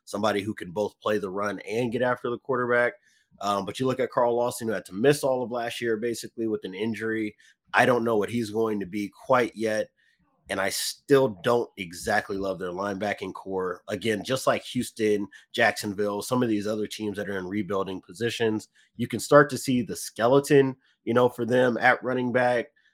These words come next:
Some of their wide receivers, I think, are interesting. Um, but I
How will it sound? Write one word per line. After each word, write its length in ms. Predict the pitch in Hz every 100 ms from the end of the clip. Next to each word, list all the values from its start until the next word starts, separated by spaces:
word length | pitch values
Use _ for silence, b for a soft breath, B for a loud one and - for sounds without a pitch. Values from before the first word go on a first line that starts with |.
| -
Some 220 | - 131
of 60 | 131
their 120 | 123
wide 200 | 123 120
receivers, 480 | 113 131 127 123 113
I 80 | 117
think, 240 | 123 113
are 100 | 117
interesting. 800 | 95 120 - 117 - 113 113 113 - _ _ _
Um, 320 | 98 98 95
but 100 | 90
I 120 | 98